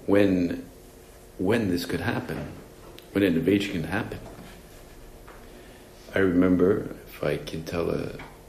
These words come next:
personal story from my childhood, my, my father telling me how when he was a child, they had to escape from the city of Breslau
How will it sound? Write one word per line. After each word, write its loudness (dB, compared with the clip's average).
personal -4
story 6
from -2
my -2
childhood, 0
my, 0
my -4
father 2
telling 0
me -2
how -4
when 2
he 2
was 2
a 0
child, 4
they 2
had -6
to 0
escape 0
from -2
the -12
city 0
of -2
Breslau 2